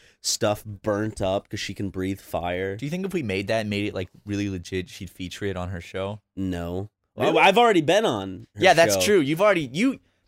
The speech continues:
Speaker 2: you,
Speaker 1: I might have to
Speaker 2: you can
Speaker 1: stop
Speaker 2: take
Speaker 1: on
Speaker 2: that off.
Speaker 1: that. <laughs>
Speaker 2: I mean,
Speaker 1: She's,
Speaker 2: oh,
Speaker 1: she's
Speaker 2: no.
Speaker 1: best friends with George Bush, apparently.
Speaker 2: Uh, yeah, I saw them hanging out.
Speaker 1: Just chilling.
Speaker 2: Dude, well, um,
Speaker 1: In war-torn Afghanistan.
Speaker 2: <laughs> just hanging out there.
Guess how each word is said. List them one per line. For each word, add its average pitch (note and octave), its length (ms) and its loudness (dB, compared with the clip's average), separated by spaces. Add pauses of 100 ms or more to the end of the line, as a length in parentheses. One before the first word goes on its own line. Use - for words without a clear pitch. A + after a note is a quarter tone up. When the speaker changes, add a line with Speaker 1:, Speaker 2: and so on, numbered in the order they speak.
(140)
Speaker 2:
you, F#3+ 140 2
Speaker 1:
I - 20 6
might D#3+ 100 6
have D#3+ 120 6
to G#3+ 60 0
Speaker 2:
you - 60 2
can C#3+ 180 6
Speaker 1:
stop - 20 -2
Speaker 2:
take C3 120 4
Speaker 1:
on C3 80 6
Speaker 2:
that G#2 120 4
off. F2 60 -2
Speaker 1:
that. C3+ 680 2 (300)
<laughs> - 320 -16
Speaker 2:
I B2 80 -4
mean, G#2+ 360 -6 (640)
Speaker 1:
She's, G4 200 2
Speaker 2:
oh, F#4 240 6
Speaker 1:
she's - 240 4
Speaker 2:
no. G#4+ 100 -2
Speaker 1:
best D#3+ 300 6
friends D3+ 300 2
with B2 160 -4
George A2+ 340 -2
Bush, G#2+ 280 -2
apparently. - 720 -14 (180)
Speaker 2:
Uh, E2+ 160 -10
yeah, G#2+ 200 0
I G2+ 60 -2
saw A2+ 240 0
them G#2 120 -2
hanging G2+ 300 -4
out. F#2+ 380 -6 (500)
Speaker 1:
Just A#2 200 -8
chilling. G2 840 -6
Speaker 2:
Dude, A#3 320 -2
well, F#3+ 380 2
um, E3+ 540 0
Speaker 1:
In G2+ 160 -6
war-torn G#2 520 -2
Afghanistan. F#2 1080 -6 (260)
Speaker 2:
<laughs> - 260 -18
just - 160 -12
hanging - 300 0
out G#2+ 160 0
there. B2 260 2